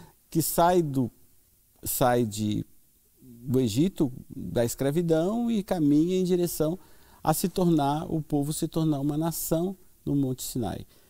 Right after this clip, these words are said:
É muito interessante porque a nação não se forma, é, na terra. A identidade do povo não estava na terra. Quase sempre a gente diz assim: "Ah, eu sou brasileiro porque nasci no Brasil",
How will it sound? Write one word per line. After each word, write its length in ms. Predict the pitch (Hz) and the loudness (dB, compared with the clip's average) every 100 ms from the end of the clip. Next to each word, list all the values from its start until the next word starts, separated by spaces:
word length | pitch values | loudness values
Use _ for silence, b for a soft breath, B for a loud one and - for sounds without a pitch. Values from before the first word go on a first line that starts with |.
| b b | b b
É 80 | - | 0
muito 240 | 139 170 175 | 2 4 2
interessante 520 | 160 143 - 190 175 | -2 -2 -2 -2 -2
porque 260 | - 143 139 | -4 -4 -2
a 40 | |
nação 400 | 139 131 147 156 | -2 -2 0 2
não 220 | 165 160 | 4 2
se 220 | 160 - | 0 -2
forma, 720 | 165 - - 160 185 185 185 190 b b b b _ | -4 -4 0 2 2 0 -2 -6 b b b b _
é, 720 | - 113 113 113 110 104 98 - _ - | -6 -2 0 2 2 0 -2 -4 _ -6
na 380 | 123 131 135 139 | 0 2 2 0
terra. 500 | - 123 110 104 92 - - _ - | 2 2 2 -4 -8 -18 -20 _ -4
A 100 | 123 | -2
identidade 880 | 127 156 - 139 127 147 208 160 | 2 0 0 -2 2 2 2 0
do 160 | 139 135 | 0 -2
povo 520 | - 151 185 180 160 | -2 0 0 2 2
não 220 | 151 160 180 | 2 2 0
estava 500 | - - 151 165 156 | -2 -2 0 2 0
na 120 | 147 | 0
terra. 460 | - 117 107 107 104 b b b b - | 0 0 0 -4 -6 b b b b -4
Quase 280 | 123 127 135 | -2 -2 -2
sempre 260 | 147 143 | -4 -2
a 40 | 123 | -2
gente 260 | 131 - | -2 -2
diz 160 | 127 123 | -2 -2
assim: 160 | 123 135 | -2 -2
"Ah, 40 | |
eu 60 | 135 | -2
sou 160 | 151 | -2
brasileiro 400 | 131 127 127 139 | 0 0 0 0
porque 160 | 139 139 | 0 -2
nasci 240 | 127 - | -2 0
no 60 | 139 | 0
Brasil", 400 | 143 135 123 117 | 2 0 0 -4